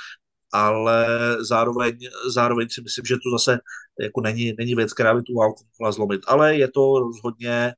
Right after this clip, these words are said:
zajímavá schopnost a stejně jako jsme se bavili, že se bude po válce mluvit třeba o Rži-, o Rževu,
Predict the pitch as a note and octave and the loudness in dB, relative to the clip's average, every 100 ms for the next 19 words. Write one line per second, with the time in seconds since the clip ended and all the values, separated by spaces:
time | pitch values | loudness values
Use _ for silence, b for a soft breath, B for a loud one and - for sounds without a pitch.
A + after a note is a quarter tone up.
0 | B B B _ G#2+ A#2 A#2+ A#2 - G#2 | B B B _ -4 0 2 0 -2 -10
1 | A#2 - G2+ C3 A#2+ A#2 A#2+ B2 B2+ A2 | -8 -6 -4 -2 -2 -6 -6 -6 -2 -2
2 | G#2+ A2 A2 A2 A2+ A2+ G#2+ A2 G#2+ A2+ | 0 -2 -4 -8 -4 -4 -2 0 0 -2
3 | A2+ A2+ A#2 A#2+ G#2+ G#2 A#2 G#2+ G#2+ G#2+ | -8 -8 -2 0 2 0 -4 -2 -2 -2
4 | A#2 A#2 | -4 -6